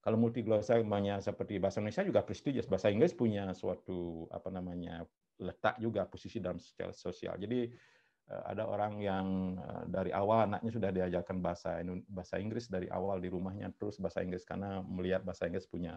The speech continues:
potensi, eh, eh, powerful untuk, eh, berbagai, eh, punya prospek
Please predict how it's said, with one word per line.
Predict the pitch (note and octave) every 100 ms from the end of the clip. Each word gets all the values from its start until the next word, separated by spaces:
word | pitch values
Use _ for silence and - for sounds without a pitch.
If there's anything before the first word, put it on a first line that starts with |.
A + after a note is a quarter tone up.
| -
potensi, | - F2+ F2+ F#2 E2 - _ _ _
eh, | - E2 - - _
eh, | F#2 -
powerful | G#2+ G#2 G#2 A2 G2+ F#2 -
untuk, | F#2 F#2 F2+ F2 F2 F2+
eh, | - F2+
berbagai, | E2+ F#2 F2+ E2 F2 E2+ E2 E2+ -
eh, | - - - -
punya | F2+ F2+ F2+ F2
prospek | F#2+ - -